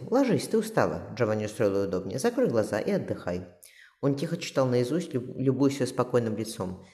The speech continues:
"Esse tu pulchra es amica mea, esse tu pulchra oculi tu columbarum, esse tu pulchra", повторил Джованни, поцеловав ее теплые губы. Прикрыв ее плащом, Джованни вышел в ветреную ночь.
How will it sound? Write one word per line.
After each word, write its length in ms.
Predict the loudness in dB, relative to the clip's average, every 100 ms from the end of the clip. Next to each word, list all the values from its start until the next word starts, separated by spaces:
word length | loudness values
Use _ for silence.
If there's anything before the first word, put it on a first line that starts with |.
| _ -6
"Esse 180 | -4
tu 160 | -4 -2
pulchra 400 | 2 2 2 0 0
es 220 | -6 -4 -2
amica 320 | -2 0 0
mea, 380 | 0 2 2 0
esse 220 | -4 -4
tu 140 | -4 -4
pulchra 560 | -2 -4 -4 -6 -8 -6
oculi 400 | -10 -6 -2 -2
tu 260 | -2 -4
columbarum, 680 | 0 0 0 0 0 -2 -6 -10 -20 _ -6
esse 340 | -4 -4 -6
tu 120 | -4
pulchra", 540 | -4 -2 -4 -4 -8 -10 -14 -20 _ _ _
повторил 400 | -4 0 0 2
Джованни, 360 | 0 0 0 0
поцеловав 500 | -4 -4 0 0 -2
ее 100 | -2
теплые 320 | -2 -2 -4
губы. 420 | -4 -6 -8 -14 -20 -20 _ -14
Прикрыв 340 | -6 -4 2
ее 100 | 0
плащом, 500 | 2 -4 -2 -4 -4 -6
Джованни 440 | 0 2 4 0 -2 -8 -4
вышел 320 | -2 -2 -2
в 40 |
ветреную 460 | -2 -2 -2 -2 -2
ночь. 300 | -4 -6